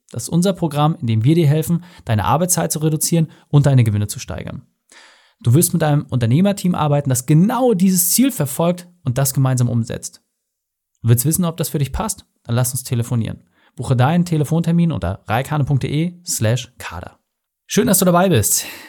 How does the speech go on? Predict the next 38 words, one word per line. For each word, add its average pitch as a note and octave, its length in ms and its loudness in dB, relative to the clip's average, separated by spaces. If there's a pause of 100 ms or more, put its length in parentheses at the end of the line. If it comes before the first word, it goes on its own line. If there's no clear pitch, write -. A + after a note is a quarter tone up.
(180)
Fünf B3 420 0 (240)
Punkte F#3 540 0 (160)
und B2 160 4
fünf G3 420 2
Folgen, C#3 500 0
die F#2+ 100 -2
dafür A#2 260 0
sorgen, D3+ 300 4
dass C3+ 120 -2
du C3+ 80 -6
deine C#3+ 260 2
Jahresplanung C#3+ 720 0
besser C3 220 0
hinbekommst. - 680 4 (600)
Die - 80 0
erste F#3 320 2
und C#3 140 6
sicherlich D3+ 420 2
wichtigste C#3+ 560 2
Folge, G2+ 300 -4
du D#3+ 180 -6
kennst D4 280 0
sie E3+ 100 4
hoffentlich C3+ 400 2
schon F3 160 -2
oder E3 120 2
hast E3+ 160 0
vielleicht F3+ 440 0
auch - 80 -6
schon D#3 340 0
entsprechend C#3 420 0
einem C3+ 120 2
Webinar B2+ 340 4
davon B2+ 240 0
gehört. B2 240 6
Und C3+ 160 0
wenn D#3+ 220 4
nicht, - 400 0